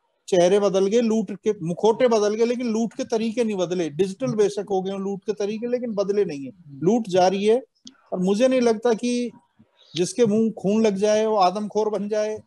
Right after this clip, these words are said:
वो इतनी सहज घास खाने लगेगा या मान जाएगा, कोई हो चाहे।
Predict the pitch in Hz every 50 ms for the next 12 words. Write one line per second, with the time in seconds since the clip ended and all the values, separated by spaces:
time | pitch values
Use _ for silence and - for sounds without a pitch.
0 | _ - 208 202 202 214 202 208 202 196 185 - 196 180 190 202 185 196 190 -
1 | - _ _ _ _ _ _ _ _ _ - 151 135 135 156 170 175 - - -
2 | 180 185 185 175 170 175 170 175 170 175 196 208 208 196 190 185 165 156 156 160
3 | 151 131 127 110 104 104 - 139 131 - _ - 208 240 254 240 220 185 143 -
4 | 120 104 - _ -